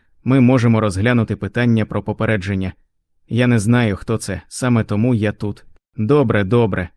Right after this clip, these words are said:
сказав він. Голос спочатку гучний, потім тихий, ніби хотів підхопити і приборкати голос Піп. "Можливо, ти згадаєш когось, хто міг би бути причетний. Може, хтось має на тебе злість, чи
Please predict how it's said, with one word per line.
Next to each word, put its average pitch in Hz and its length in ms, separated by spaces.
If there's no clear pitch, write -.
сказав 95 480
він. 98 220
Голос 123 400
спочатку 110 560
гучний, 101 680
потім 107 380
тихий, 117 500
ніби 120 260
хотів 110 340
підхопити 113 680
і 107 160
приборкати 110 640
голос 101 380
Піп. - 260
"Можливо, 113 520
ти 110 140
згадаєш 107 500
когось, 113 560
хто - 240
міг 117 220
би 110 100
бути 117 300
причетний. 110 680
Може, 123 340
хтось - 360
має 110 280
на 104 120
тебе 107 280
злість, 107 540
чи 92 280